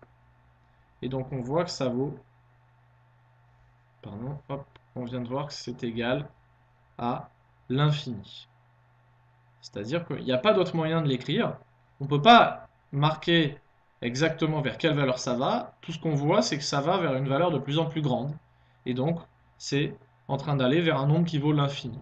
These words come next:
Plus je me rapprocherai de x égale zéro, plus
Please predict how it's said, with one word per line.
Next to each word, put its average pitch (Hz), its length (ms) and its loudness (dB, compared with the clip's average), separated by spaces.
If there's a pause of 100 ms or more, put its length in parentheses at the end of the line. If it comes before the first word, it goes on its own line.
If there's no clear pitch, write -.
Plus 160 140 -2
je 147 100 -2
me 143 80 0
rapprocherai 131 500 -4
de 120 80 -4
x 120 240 -6
égale 117 220 -4
zéro, 113 460 -8 (600)
plus 131 340 -4